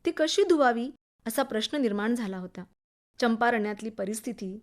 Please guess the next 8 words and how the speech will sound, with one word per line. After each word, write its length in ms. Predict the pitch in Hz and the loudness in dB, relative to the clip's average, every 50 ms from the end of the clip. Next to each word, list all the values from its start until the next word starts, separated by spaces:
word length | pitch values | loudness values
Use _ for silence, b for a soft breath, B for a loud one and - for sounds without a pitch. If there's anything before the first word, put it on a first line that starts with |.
| _ _ _ _ _ _ - | _ _ _ _ _ _ -6
गांधीजींच्या 600 | 220 214 202 202 226 226 240 202 196 196 214 226 | -2 0 0 0 0 0 0 -2 -2 -4 -6 -8
लक्षात 420 | 233 - - - - 190 185 185 | -10 -8 -8 -8 -6 -6 -6 -8
आली 120 | 175 180 175 180 _ _ _ _ _ _ _ _ _ _ _ - | -10 -12 -12 -16 _ _ _ _ _ _ _ _ _ _ _ -4
आणि 180 | 202 220 220 | -2 -2 2
या 180 | 214 220 220 247 | 2 2 2 2
भागात 340 | 254 285 233 185 190 185 180 - - - | 0 0 -2 -2 -4 -6 -6 -8 -6 -4
कार्य 300 | 233 208 214 220 277 330 | -2 -2 0 -2 -4 -2
करण्यासाठी 680 | - 262 214 196 190 185 185 - 175 175 - - 190 | -2 -2 -2 -2 -4 -6 -6 -8 -10 -10 -8 -10 -10